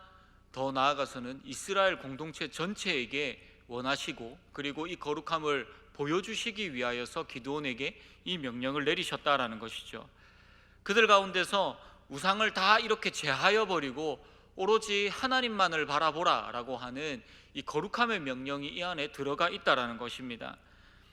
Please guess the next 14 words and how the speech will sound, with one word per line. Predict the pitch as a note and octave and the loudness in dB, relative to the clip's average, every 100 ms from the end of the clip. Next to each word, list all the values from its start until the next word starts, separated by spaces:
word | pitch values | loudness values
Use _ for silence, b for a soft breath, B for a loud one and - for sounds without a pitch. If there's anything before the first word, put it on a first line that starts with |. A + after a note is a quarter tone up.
| b b - | b b -10
이사야 | D#3 F#3+ G#3 | 2 6 8
사십사 | G3+ - D#3+ A3+ - E3+ | 6 4 0 0 0 2
장 | F#3 | 2
십오 | F#3 - A3+ G3 | 0 -2 0 4
절 | F#3+ | 4
말씀에 | F3 B2+ - C#3+ D3 C#3+ | 4 2 0 -2 0 2
이렇게 | C3+ G3+ - F3+ C#3 B B B B B | 0 -2 2 2 2 B B B B B
말씀하십니다. | C3+ C#3 E3+ D3 C3+ C#3+ B2+ A#2+ B2 - B B B - | -2 0 0 0 0 -4 -6 -6 -8 -12 B B B -2
"이 | G#3+ | 2
나무는 | G3+ D#3+ F3 F#3 F#3 F#3 | 4 4 4 0 0 -2
사람이 | - D#3 F3 F#3 F#3 | -2 2 4 2 0
땔감을 | F3 E3+ G3 G3+ G#3 | 2 4 4 4 2
삼는 | G3 - D3 D#3 D#3+ | 0 -2 -4 -4 -2
것이거늘 | D3 C#3 C3+ B2+ A#2+ A#2 | -2 -2 -4 -6 -8 -10